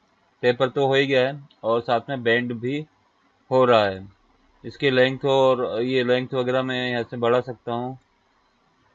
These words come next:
और यहाँ से पीछे से, नीचे वाला जो option है, इससे भी मैं इसको, इसके taper को control कर सकता हूँ। उसके बाद एक बार और V दबाता हूँ,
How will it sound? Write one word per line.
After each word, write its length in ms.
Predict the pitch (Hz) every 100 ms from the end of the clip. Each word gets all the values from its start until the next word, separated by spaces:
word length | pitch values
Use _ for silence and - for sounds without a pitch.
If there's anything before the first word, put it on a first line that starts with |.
| _
और 720 | 113 120 117 120 117 120 120 120
यहाँ 500 | 117 117 120 123 131
से 160 | 139
पीछे 400 | 120 127 117 135
से, 240 | 123 143 117
नीचे 300 | 123 123 139
वाला 280 | 135 131 131
जो 180 | 127
option 340 | 127 117 139 135
है, 180 | 135 123
इससे 300 | - 135 127
भी 220 | 131 131
मैं 240 | 127 131
इसको, 340 | 120 _ 135 127
इसके 280 | 113 -
taper 280 | 123 123 120
को 140 | 120 135
control 760 | 131 120 110 _ - 131 170 - _ _ _ _ _ _ _ _
कर 140 | 135
सकता 340 | 123 120 - 107
हूँ। 300 | 98 95 95 _ _ _ _ _ _ _ _ _ _ _ _ _ _ _ _ _ _ _ _ _ _ _ _ _ _ -
उसके 240 | 120 156
बाद 200 | 147 147
एक 220 | 135 139
बार 200 | 139 151
और 220 | 147 151 147
V 400 | 135 127 143 151
दबाता 400 | 143 135 131 135
हूँ, 340 | 135 147 156